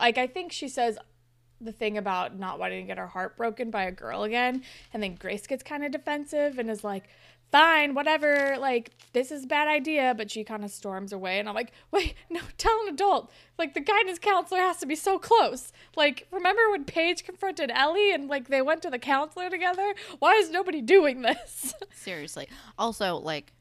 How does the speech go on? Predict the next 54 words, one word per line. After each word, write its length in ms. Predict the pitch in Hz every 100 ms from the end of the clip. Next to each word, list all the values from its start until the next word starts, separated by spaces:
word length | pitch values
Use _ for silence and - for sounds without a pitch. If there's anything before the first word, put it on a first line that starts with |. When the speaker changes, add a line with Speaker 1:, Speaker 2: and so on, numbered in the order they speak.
| - - - 165
Speaker 2:
Zoe, 320 | 175 143 151
like, 160 | 143 143
fully, 480 | - 156 147 139 -
like, 200 | 147 139 -
when 240 | 151 165
she 100 | -
lashes 400 | 147 127 - 135
out 240 | 123 139 -
at 140 | 156 151
her, 420 | 151 143 139 147 -
um, 440 | 143 143 135 135 - -
Grace 380 | 156 151 151 -
does 280 | 156 147
say 220 | - 143 143
something 400 | 131 127 127 135
that 200 | 127 -
she 140 | 190
says, 320 | 185 170 160 156 -
"Yeah, 400 | 180 170 180 156 147
until 240 | 202 160
you 140 | 160
push 260 | - 220 208
him 160 | 202 180
away 240 | 156 143
too," 280 | 147 143 123
like, 180 | 131 139
talking 300 | 135 135 131
about 200 | 123 123
Winston. 540 | 135 160 220 269 311 - - - _ _
And 360 | 175 165 180 180 147
Speaker 1:
Right. 60 | - _ _ _ -
Speaker 2:
my 140 | 349 370
only 260 | 466 494
note 180 | 330 247
on 140 | 233 170
that 180 | 156
is, 120 | 151 165
like, 120 | 151
that's 180 | 339 -
pretty 220 | 381 269
rich 240 | 160 151 -
coming 260 | 156 139
from 200 | - 139
Grace. 380 | - - - -
Like, 100 | 202
she 140 | - 262
only 260 | 247 294
very 400 | 220 160 156 135
recently 460 | 131 131 - - 165
started, 400 | - 202 190 196
like, 180 | 190 208
letting 300 | 185 190 220
people 340 | 240 226 214
in. 280 | 233 254 302